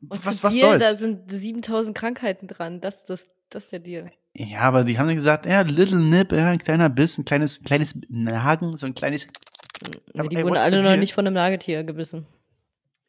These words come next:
Speaker 2: Worauf ich hinaus will, das war ein fucking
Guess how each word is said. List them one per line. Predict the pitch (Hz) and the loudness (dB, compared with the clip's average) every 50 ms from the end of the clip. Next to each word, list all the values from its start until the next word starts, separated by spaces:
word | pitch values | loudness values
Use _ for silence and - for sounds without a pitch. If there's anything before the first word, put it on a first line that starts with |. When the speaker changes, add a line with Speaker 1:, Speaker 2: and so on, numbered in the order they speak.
| _ _ - | _ _ -2
Speaker 2:
Worauf | 131 139 160 165 | 2 2 2 2
ich | 156 | 2
hinaus | 143 139 147 170 - - | 2 2 0 0 0 0
will, | 113 120 156 202 - _ _ _ _ _ _ _ _ _ _ _ _ _ _ | 0 2 0 0 -4 _ _ _ _ _ _ _ _ _ _ _ _ _ _
das | 123 117 123 127 131 - - 127 | -6 0 0 2 2 2 2 4
war | 123 131 147 160 | 4 4 4 4
ein | 156 131 | 2 0
fucking | - - - - - 156 151 - - 165 160 160 - | -6 -10 -4 0 0 0 2 2 2 2 2 0 -2